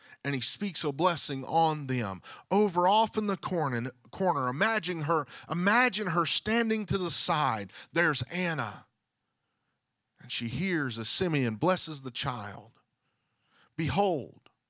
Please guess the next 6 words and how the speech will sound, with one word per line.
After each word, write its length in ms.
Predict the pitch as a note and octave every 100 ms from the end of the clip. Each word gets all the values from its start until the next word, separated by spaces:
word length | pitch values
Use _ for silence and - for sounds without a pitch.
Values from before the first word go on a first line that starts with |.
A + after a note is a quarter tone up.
| _ _ _ _ _ _ _
this 240 | A2+ F3+
child 520 | - - F#3 G3 G3 E3
is 160 | D3+
destined," 560 | A2+ D3 C#3 - F#2 F2+
verse 260 | A2+ C#3 -
thirty-four, 720 | D#3+ D#3 C3+ - D3+ A2